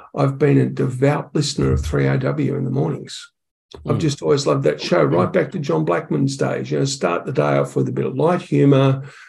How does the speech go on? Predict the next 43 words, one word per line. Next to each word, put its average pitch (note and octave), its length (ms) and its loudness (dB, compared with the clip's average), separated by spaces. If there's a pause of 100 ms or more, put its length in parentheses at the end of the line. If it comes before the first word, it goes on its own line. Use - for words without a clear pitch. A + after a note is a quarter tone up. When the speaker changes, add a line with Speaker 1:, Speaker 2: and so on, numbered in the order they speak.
(300)
Speaker 1:
you C3+ 120 4
know, B2+ 160 4
current D#3+ 400 0
conversation, C3 880 0
all C3+ 140 0
that C3+ 200 0
sort B2+ 220 -4
of A#2+ 80 -6
thing. B2+ 380 -2 (1040)
And C3 200 0
this C#3 220 -2
year C3 180 0
I B2 40 -4
decided, A#2+ 600 -8 (420)
"No B2 140 -8
more." C3+ 420 -6 (260)
And B2 120 -10
I've B2 120 -8
turned B2 260 -2
it B2+ 40 0
Speaker 2:
Wow. B2+ 80 0
Speaker 1:
off. - 280 -10 (180)
And B2 240 -6
I'm B2+ 280 -2
podcasting B2 680 -4
now A#2+ 320 -6
because C3 760 -2 (680)
I D3 200 4
think C#3 420 -2
the B2 100 -4
fact, - 500 -6
the C3 80 -4
thing - 320 -2
that - 60 -6
we're B2 160 -4
missing, C3+ 460 0
and B2 100 -2
you C3+ 120 2
and C#3 100 0
I - 120 -4
talked - 280 -4
about - 260 -4
it, - 100 -12